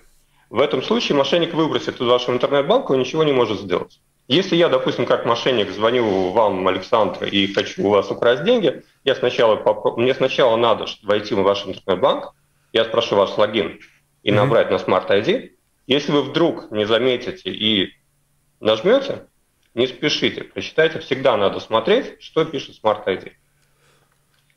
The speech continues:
Speaker 1: Если он пишет вход в интернет-банк, значит, кто-то в него входит. Если он, не дай бог, пишет, что все рога и копыта получат от вас сто евро,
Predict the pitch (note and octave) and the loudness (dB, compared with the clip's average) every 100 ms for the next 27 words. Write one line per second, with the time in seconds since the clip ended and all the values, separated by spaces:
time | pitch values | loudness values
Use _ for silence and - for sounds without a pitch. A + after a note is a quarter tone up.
0 | _ G#2+ C3+ C#3 A#2+ G2+ A#2 - - - | _ -2 -2 2 0 0 -2 -4 -6 -4
1 | G2+ G2 F#2+ G2+ G#2 A#2 F#3 A#3+ - _ | -4 -2 0 0 0 2 0 0 -8 _
2 | _ A2+ G#2+ - - - C#3+ F3+ E3 G2 | _ -4 -4 -6 -12 -2 0 2 0 0
3 | F#2 G2+ G2 - F2 - _ _ _ _ | 0 -2 -4 -12 -14 -14 _ _ _ _
4 | _ _ _ _ _ _ F#2+ C#3 F3 D#3 | _ _ _ _ _ _ -2 0 0 0
5 | D3+ C3+ C3 C#3+ C3+ C3+ C3+ - C#3+ C#3+ | 2 2 2 2 2 0 0 -4 -6 -2
6 | G#2 - - A2+ A2 A2 G#2 G#2 - _ | -4 -4 -2 0 2 4 2 0 -4 _
7 | _ - B2 G#2+ A2 B2 A2 G#2+ G2+ - | _ 0 4 4 4 4 4 2 -2 0
8 | A#2+ - - G#2+ G#2+ G#2 - G#2+ G#2+ F#2+ | -2 -2 -2 -2 -2 -2 -2 0 0 0
9 | - G2 D3+ A3 D#3+ - | -4 -2 0 2 2 -2